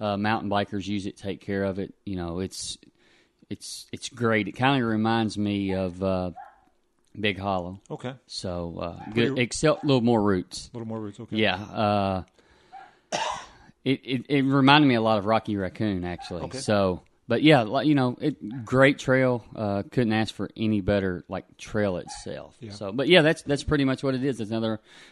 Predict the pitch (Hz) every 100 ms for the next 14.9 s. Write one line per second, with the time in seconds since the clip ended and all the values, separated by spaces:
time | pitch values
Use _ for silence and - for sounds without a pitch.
0 | - 123 110 107 104 - 104 101 98 95
1 | 98 - - 101 113 117 - 123 123 113
2 | 120 117 123 127 107 107 101 98 _ -
3 | _ - 139 - 135 120 - 110 120 120
4 | 135 117 120 110 104 110 107 101 113 117
5 | 117 110 113 117 117 113 107 101 - 110
6 | 107 107 107 107 123 147 - - - 120
7 | 127 - _ _ - 104 101 98 98 104
8 | - 104 104 104 107 - _ _ _ _
9 | 110 95 95 - - 50 - - - -
10 | - 113 113 110 107 110 104 107 113 98
11 | 95 95 95 92 90 _ _ _ - 95
12 | 95 92 92 110 120 120 117 104 - 110
13 | 104 - 113 107 95 85 98 95 - 98
14 | 98 101 95 98 95 95 82 90